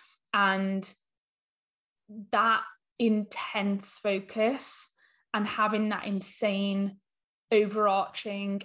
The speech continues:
extreme goal can really take away from your ability to make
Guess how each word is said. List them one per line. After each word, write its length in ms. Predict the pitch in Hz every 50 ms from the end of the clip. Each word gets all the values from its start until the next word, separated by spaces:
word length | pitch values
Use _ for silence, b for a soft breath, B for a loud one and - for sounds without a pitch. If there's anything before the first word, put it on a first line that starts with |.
| -
extreme 680 | 220 202 - - - - - - 202 190 196 202 202 190
goal 420 | - 175 - - 196 202 214 226
can 300 | 226 - - 208 202 196
really 280 | 190 196 196 190 190 190
take 360 | 190 - - 202 196 196 -
away 560 | 196 190 190 185 175 185 196 214 220 226 233 233 B B B B _
from 200 | - 226 208 202
your 180 | 202 208 196 196
ability 540 | 190 185 202 190 202 202 202 - - 202 196
to 200 | - - - 202
make 480 | 196 196 196 190 190 196 196 - -